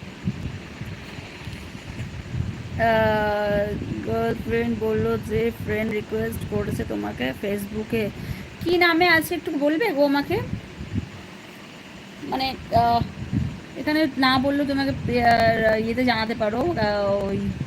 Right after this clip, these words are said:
মেসেঞ্জারে জানাতে পারো, ঠিক আছে? আহ, আমি তো জানি না Facebook-এ, মানে, আহ, actually Facebook-এ করেছে নাকি আমার পেজে করেছে, প্রোফাইলে করেছে না পেজে করেছে, সেটা আমাকে একটুখানি বলো, তাহলেই আমি হয়তো বুঝতে পারবো,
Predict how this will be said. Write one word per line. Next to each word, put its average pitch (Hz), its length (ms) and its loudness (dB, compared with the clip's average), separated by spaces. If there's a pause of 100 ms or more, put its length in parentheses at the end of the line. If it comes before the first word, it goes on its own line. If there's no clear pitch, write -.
(920)
মেসেঞ্জারে 254 500 4
জানাতে 226 280 0
পারো, 233 280 0 (360)
ঠিক 262 80 0
আছে? 247 260 0
আহ, 208 1160 -2
আমি 226 200 -2
তো 254 80 0
জানি 226 240 2
না 262 300 2
Facebook-এ, 214 440 -2
মানে, 226 200 0 (400)
আহ, 220 340 4
actually 294 380 2
Facebook-এ 277 680 2
করেছে 320 440 2
নাকি 277 420 0
আমার 233 320 4
পেজে 262 360 2
করেছে, 202 400 -4
প্রোফাইলে 262 320 2
করেছে 285 220 2
না 294 140 2
পেজে 247 240 0
করেছে, 226 260 -2
সেটা 254 220 -2
আমাকে 254 200 4
একটুখানি 254 320 0
বলো, 247 280 2 (440)
তাহলেই 240 440 4
আমি 233 140 2
হয়তো 226 280 2
বুঝতে 208 440 -4
পারবো, 185 420 -2